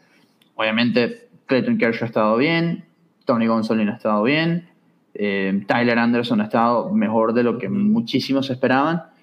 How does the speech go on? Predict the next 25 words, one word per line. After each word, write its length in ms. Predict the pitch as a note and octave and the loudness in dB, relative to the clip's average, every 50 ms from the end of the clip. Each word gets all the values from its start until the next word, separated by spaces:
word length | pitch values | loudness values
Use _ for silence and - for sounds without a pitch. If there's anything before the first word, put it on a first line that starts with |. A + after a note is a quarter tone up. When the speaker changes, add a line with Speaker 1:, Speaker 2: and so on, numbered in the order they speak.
| _ _ - | _ _ -4
Speaker 2:
No, 100 | D3+ D3 - | -4 -2 0
Speaker 1:
pero 120 | B2 A2+ | 0 0
Speaker 2:
posiblemente, 360 | A2 G#2+ G#2+ G2+ G3 G3+ - | 2 2 2 0 0 0 0
Speaker 1:
sí, 60 | C3 | 0
Speaker 2:
posiblemente 480 | A#2 G#2+ - D3+ D3+ D#3+ F3+ F#3+ F#3 G#3+ | 0 0 0 0 0 2 0 2 2 2
Speaker 1:
sí. 40 | A3 | 2
Speaker 2:
vayan 140 | G#3+ G#3+ G3+ | 2 2 2
a 40 | F3 | 0
buscar 300 | D#3+ D#3+ D#3+ D#3+ C#3+ C#3+ | 0 0 0 0 0 0
un, 80 | C#3 | 0
un 340 | C3+ B2+ A#2+ A#2+ A#2 B2+ B2 | -2 -4 -6 -6 -6 -4 -4
bateador, 460 | B2 A#2+ A2 A#2 A2 A2 A2 A#2 A2 - | -4 -2 0 -2 -2 0 -2 -4 -6 -6
un 160 | A#2+ A#2 A#2 | -6 -6 -4
base-, 280 | A2+ A#2+ A#2 - C#3+ - | -2 -4 -4 -4 -4 -4
un 580 | C3 A#2 A#2 A#2+ A#2+ B2 B2 B2 B2 B2+ B2+ B2 | -4 -4 -2 -2 -2 -2 -2 -2 -2 -2 -2 -2
lanzador 380 | B2+ B2 A#2 - A2 G#2 G2 G#2 | -2 -2 -2 -2 -2 -2 -2 -2
más, 280 | C3 D3 C3 - - G2+ | -2 -2 -4 -6 -8 -10
o 40 | |
sea, 240 | F#2 G#2+ G2+ F#2+ F2+ | -6 -4 -4 -4 -6
posiblemente 480 | - G#2 - - G#2 G2+ A#2+ A2+ G#2+ G2 | -8 -12 -10 -6 -4 -2 0 0 0 0
Speaker 1:
Sí. 60 | B2+ | -2
Speaker 2:
un, 420 | B2 B2+ B2+ B2+ B2+ C3 C3+ C#3 C#3 - | -2 -2 -2 -2 -2 -4 -4 -6 -6 -6
un 240 | C3+ C3 C3 B2 B2 | -6 -4 -4 -2 -2
Luis 200 | C3 C3+ B2+ C#3 | -2 -2 -2 -4
Ca-, 100 | - | -6